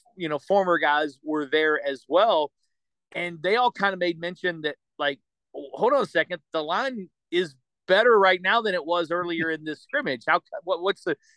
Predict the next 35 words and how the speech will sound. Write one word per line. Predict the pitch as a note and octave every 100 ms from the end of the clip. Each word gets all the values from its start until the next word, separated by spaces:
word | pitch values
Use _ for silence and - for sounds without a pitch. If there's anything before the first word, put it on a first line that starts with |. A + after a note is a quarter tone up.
| _
you | F#3
know, | F#3
and, | F3 F3
and, | E3 D#3 D#3
and | D#3 D#3+
so | - E3+
we | E3
were | D#3
looking, | G#3 A3+ E3
I |
was | D3 C3+
like, | C#3+ C3 G3
"Oh, | B3+ D3 -
it's | _
Brian | D#3 D#3+
Hudson | C#3 F#3 - D#4
in | E3+
there | C3 B2
at | A#2+
center." | - C4 - F#2+
So | - D3 - - - - -
I, | -
I'm | A3+ A#3+
really | C#4 C#4+
excited | F#3 - F3+ A3+
about | G3+ B2+ C3+
that. | A#2
Look, | D#3 F3
he, | G3+
he, | F#3+ G3 -
a |
lot | F3+ G3
of | C4
people | C4+ G#3+ A3+
forget | G3+ F#3+ - -